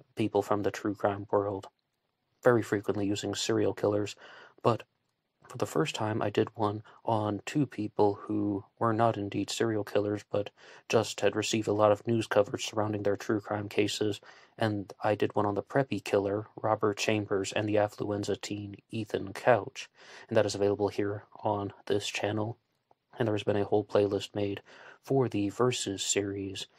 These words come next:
And before we begin today's episode, I would like to remind you guys that I am also the host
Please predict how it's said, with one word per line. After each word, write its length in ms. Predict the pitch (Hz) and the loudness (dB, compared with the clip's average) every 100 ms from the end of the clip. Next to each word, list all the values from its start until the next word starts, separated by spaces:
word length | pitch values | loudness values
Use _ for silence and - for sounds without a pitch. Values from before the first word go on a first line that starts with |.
| _ - | _ -4
And 120 | 131 | 0
before 280 | 127 - 190 | 2 2 2
we 160 | 117 | 2
begin 440 | 104 107 110 104 104 | -2 0 0 0 -4
today's 400 | - 92 104 101 | -4 0 2 2
episode, 400 | 101 98 - 101 | 0 0 0 0
I 40 | 104 | 0
would 100 | 120 | 0
like 140 | 147 | -2
to 100 | - | 0
remind 300 | 104 98 127 | -4 -2 -2
you 80 | 101 | -2
guys 280 | 95 92 95 | 0 0 0
that 120 | - - | -4 -2
I 40 | |
am 160 | 139 - | -2 -2
also 480 | 135 135 - 104 104 - - - | -2 -2 0 -2 -4 -10 -20 -6
the 100 | 110 | -4
host 420 | 101 107 101 - | 2 0 0 -6